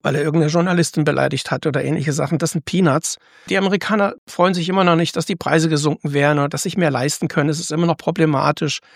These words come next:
Das ist ein riesengroßer Rucksack, den man da mit sich rumschleppt. Und das wird auch noch eine Weile dauern.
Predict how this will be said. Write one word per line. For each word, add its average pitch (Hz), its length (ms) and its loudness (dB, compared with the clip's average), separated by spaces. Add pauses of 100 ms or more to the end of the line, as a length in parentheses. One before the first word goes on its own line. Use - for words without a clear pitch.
(240)
Das - 140 -4
ist 170 120 -2
ein 156 80 0
riesengroßer 180 500 0
Rucksack, 147 380 -2
den 139 140 0
man 131 120 2
da 123 80 2
mit 127 140 -4
sich - 200 -6
rumschleppt. 139 500 -4 (380)
Und - 200 -2
das 135 120 -2
wird - 160 0
auch - 100 -4
noch 151 120 2
eine 143 140 2
Weile 135 220 2
dauern. 147 320 2